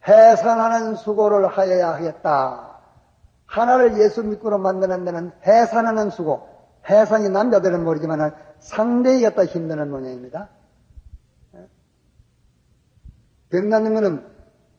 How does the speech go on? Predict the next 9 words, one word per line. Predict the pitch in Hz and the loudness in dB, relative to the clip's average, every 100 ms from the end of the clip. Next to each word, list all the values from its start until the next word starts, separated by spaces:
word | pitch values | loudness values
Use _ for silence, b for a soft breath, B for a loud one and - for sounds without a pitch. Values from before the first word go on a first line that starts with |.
| _ | _
사도행전 | - 240 254 262 208 | -6 2 4 2 -2
보십시오. | 165 - 147 - _ _ _ _ - | -4 -6 -18 -20 _ _ _ _ 0
바울의 | 180 254 285 269 | 4 4 4 2
속은 | 208 - 233 196 | 0 -2 -4 -4
손수건을 | - 240 269 - 285 269 | -4 -4 -4 -4 -2 0
가지고 | 240 240 220 | 0 2 2
이리 | 175 202 | 2 -6
줄줄 | 196 190 220 | -6 -8 -4
가면 | 196 170 147 | -4 -4 -10